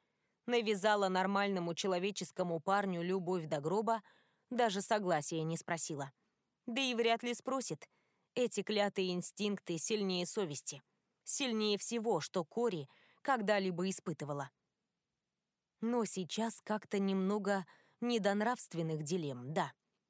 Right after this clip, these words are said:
«Руки убери», — слабым голосом потребовала Кори,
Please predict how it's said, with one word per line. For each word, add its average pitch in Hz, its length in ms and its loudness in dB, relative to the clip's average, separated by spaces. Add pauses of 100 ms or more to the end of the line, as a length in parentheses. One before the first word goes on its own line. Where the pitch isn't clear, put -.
(540)
«Руки 226 360 -6
убери», — 208 400 -4 (420)
слабым 180 500 2
голосом 185 460 0
потребовала 170 680 0
Кори, 196 360 -4